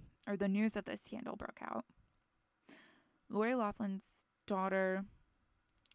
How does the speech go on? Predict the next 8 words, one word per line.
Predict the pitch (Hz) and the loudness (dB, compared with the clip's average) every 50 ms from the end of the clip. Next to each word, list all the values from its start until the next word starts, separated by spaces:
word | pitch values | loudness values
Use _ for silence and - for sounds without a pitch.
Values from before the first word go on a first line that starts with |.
| - - | -8 -2
who | - 208 202 190 - | 0 0 0 0 0
is | 196 196 202 202 196 190 - - - - | 0 0 0 0 -2 -4 -6 -8 -8 -6
a | 196 185 185 202 | -6 -6 -4 -6
social | 196 - 214 202 202 - 214 | -6 -4 -4 -4 -2 -2 -2
media | 208 202 190 185 208 202 214 220 220 - - | -2 -2 -2 -4 -4 -4 -4 -4 -6 -4 -6
influencer, | 196 185 - - 202 208 240 220 214 - 220 226 240 285 - _ _ _ _ _ _ _ _ - - - - - - - _ _ _ _ _ _ _ _ _ _ _ _ _ _ _ - | -6 -6 -6 -6 -6 -4 -4 -4 -4 -4 -6 -6 -6 -6 -10 _ _ _ _ _ _ _ _ -20 -20 -20 -20 -20 -20 -20 _ _ _ _ _ _ _ _ _ _ _ _ _ _ _ -14
she | - - - 233 240 240 | -12 -4 0 4 4 4
made | 262 269 247 226 220 214 214 208 208 - | 6 4 4 4 4 2 0 -2 -4 -6